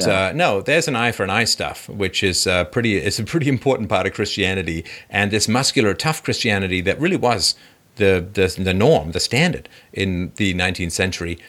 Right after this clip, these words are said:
Speaker 2: uh, is something that, uh, it's all become this, like, ut-, un-, Unitarian feel-good nature-hugging bullshit.
Speaker 1: Of course.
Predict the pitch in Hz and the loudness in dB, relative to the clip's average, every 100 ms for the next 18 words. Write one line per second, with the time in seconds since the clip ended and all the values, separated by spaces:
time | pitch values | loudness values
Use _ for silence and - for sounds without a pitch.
0 | _ - 90 - 92 - 92 87 85 85 | _ -2 0 0 0 2 0 -2 -2 -2
1 | 80 82 - 92 80 80 135 180 165 139 | -2 -4 -2 -2 0 -2 2 2 2 0
2 | 120 101 - 95 92 104 92 - 120 120 | 0 2 2 2 0 -2 -4 2 2 2
3 | 104 71 76 65 90 82 117 117 87 98 | 0 -6 -6 -8 -8 0 2 2 0 -2
4 | 101 98 92 - 95 104 87 92 80 92 | 0 2 0 -2 0 0 0 -2 0 -2
5 | 104 85 92 85 76 95 - - - - | -2 -4 -2 -4 -2 -2 -2 -4 -6 -2
6 | 117 - | 0 0